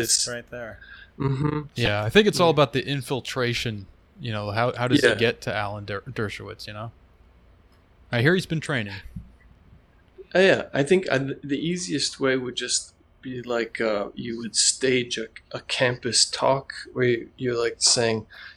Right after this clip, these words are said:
Speaker 1: "Israel, the land of justice and peace
Speaker 3: <laughs>
Speaker 1: and the, the prosperity of
Speaker 2: <laughs>
Speaker 1: Palestinians." And,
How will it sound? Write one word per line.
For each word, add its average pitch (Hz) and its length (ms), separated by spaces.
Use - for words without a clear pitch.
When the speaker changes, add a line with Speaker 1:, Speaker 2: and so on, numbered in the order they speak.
Speaker 1:
"Israel, 127 540
the 120 120
land 120 380
of 110 160
justice 120 680
and 120 120
peace 156 540
Speaker 3:
<laughs> 175 180
Speaker 1:
and 120 220
the, 117 240
the 123 80
prosperity 127 960
of 123 60
Speaker 2:
<laughs> 135 100
Speaker 1:
Palestinians." 135 1200
And, 127 220